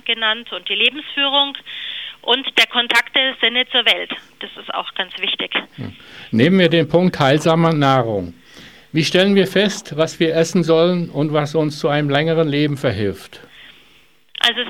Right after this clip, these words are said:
Speaker 1: ist ja so, dass wir verschiedene Typen im Ayurveda kennen. Das heißt, das Essen ist nicht für jeden dasselbe. Die einfachste Mo-, Methode rauszubekommen, was für mich gut ist,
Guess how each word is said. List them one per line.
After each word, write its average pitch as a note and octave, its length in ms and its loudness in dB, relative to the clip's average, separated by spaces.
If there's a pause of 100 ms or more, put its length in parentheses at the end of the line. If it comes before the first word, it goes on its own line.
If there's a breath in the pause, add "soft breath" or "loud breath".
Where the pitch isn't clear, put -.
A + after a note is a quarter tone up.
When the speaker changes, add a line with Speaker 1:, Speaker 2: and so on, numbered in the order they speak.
(100)
Speaker 1:
ist - 60 -4
ja A#3+ 140 2
so, A#3+ 300 0
dass A#3+ 200 0 (180)
wir A3+ 280 2
verschiedene A#3 500 -4
Typen - 320 -6
im A3 120 -2
Ayurveda G#3+ 480 0
kennen. A3+ 360 -4
Das A3+ 120 -8
heißt, A#3 300 0
das A3 120 -10
Essen A3 280 -4
ist G#3 160 -14
nicht A#3 240 -6
für - 100 -2
jeden G3+ 280 -2
dasselbe. F#3+ 560 -2 (420 loud breath)
Die - 80 0
einfachste A3 540 -2
Mo-, G#3 160 -10
Methode A3+ 520 -4
rauszubekommen, A3+ 680 -2
was A3 220 -2
für A#3 80 -4
mich G#3 260 -2
gut A#3+ 220 -10
ist, A#3+ 200 -2